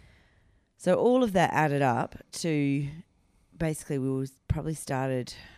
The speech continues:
at least half an hour late with our setup. And then, you know, you were, you and Courtney were putting tables out.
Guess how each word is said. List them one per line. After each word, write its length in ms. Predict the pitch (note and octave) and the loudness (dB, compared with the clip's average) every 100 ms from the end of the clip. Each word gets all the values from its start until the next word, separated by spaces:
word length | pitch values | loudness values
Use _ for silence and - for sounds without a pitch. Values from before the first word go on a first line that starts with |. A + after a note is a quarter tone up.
| - | -10
at 120 | A#2+ C3 | -6 -4
least 280 | D3 - | -4 -4
half 280 | - C3+ - | -8 -8 -6
an 80 | C#3 | -6
hour 160 | C3 B2 | -4 -2
late 440 | B2 G3 - - - | -4 -4 -8 -18 -10
with 180 | D#3 C#3+ | -6 -4
our 100 | C#3+ | -4
setup. 460 | - E3 - - - _ _ _ _ _ - | -4 -4 -4 -6 -14 _ _ _ _ _ -6
And 260 | C#3+ C#3+ | -2 0
then, 400 | C#3 C3+ C3+ C#3 C3+ _ _ _ _ _ _ | 0 0 0 0 -4 _ _ _ _ _ _
you 140 | - C#3 | -10 -4
know, 60 | |
you 260 | C3+ C#3+ E3+ | -2 0 0
were, 140 | D#3 - _ | 0 -4 _
you 160 | C#3 D3 | -4 -2
and 80 | C3 | -2
Courtney 260 | D#3+ F#2 | -2 -2
were 80 | C3 | -4
putting 280 | C3 C#3 C3 | -4 -4 -4
tables 360 | E3 F#3+ D#3+ D3 | -2 -2 -2 0
out. 280 | B2+ B2 | 0 -2